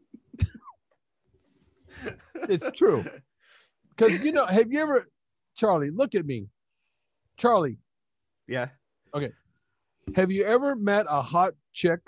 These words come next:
Speaker 1: Or it could, this could also apply to, like, a guy. Have you ever met somebody who, um, they're really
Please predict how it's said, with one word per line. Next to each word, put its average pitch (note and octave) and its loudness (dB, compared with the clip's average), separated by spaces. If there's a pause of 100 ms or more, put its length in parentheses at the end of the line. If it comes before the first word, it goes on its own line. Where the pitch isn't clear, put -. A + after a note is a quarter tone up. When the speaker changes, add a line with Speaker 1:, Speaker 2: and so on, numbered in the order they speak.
(260)
Speaker 1:
Or A3 -2
it A#3+ 0
could, C#4 -4
this B3+ -6
could B3+ 0
also G3+ 2
apply F3 -2 (120)
to, E3+ 2
like, D#3 0 (680)
a D3+ 2
guy. C3 -2 (880)
Have F#3+ 2
you A3+ 4
ever D4 2
met B3 0
somebody E3 0 (840)
who, F3+ 6 (1500)
um, D3+ -2 (1700)
they're F3 4
really A3+ 2